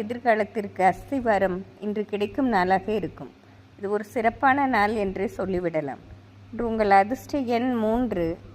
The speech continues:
அதிர்ஷ்ட நிறம் வெள்ளை. மீனராசி. மீனராசி நண்பர்களே, இன்று நினைத்தது நினைத்தபடி நடக்கும் நாள் என்றே சொல்லிவிடலாம். கடந்த சில நாட்களாக குடும்பத்தில் இருந்த சிறு சிறு பிரச்சனைகள் விலகுவதோடு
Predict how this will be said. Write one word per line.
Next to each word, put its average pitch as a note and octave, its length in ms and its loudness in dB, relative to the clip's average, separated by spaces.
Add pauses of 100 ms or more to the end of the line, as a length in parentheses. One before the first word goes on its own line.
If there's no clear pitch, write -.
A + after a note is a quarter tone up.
(100)
அதிர்ஷ்ட G3+ 520 -4
நிறம் G3+ 380 0
வெள்ளை. E3 400 0 (840)
மீனராசி. A#3 640 0 (920)
மீனராசி D4+ 600 0
நண்பர்களே, G3+ 640 0 (280)
இன்று G3+ 180 -2
நினைத்தது B3+ 640 0
நினைத்தபடி B3 680 0
நடக்கும் A3 460 2
நாள் G3+ 280 4
என்றே G#3 400 0
சொல்லிவிடலாம். E3 680 -2 (580)
கடந்த A3 280 0
சில A#3+ 280 0
நாட்களாக A3+ 880 0 (120)
குடும்பத்தில் B3 540 -4
இருந்த A3 260 -2
சிறு G3+ 240 -6
சிறு G#3 220 -6
பிரச்சனைகள் B3 680 -2
விலகுவதோடு F#3+ 800 2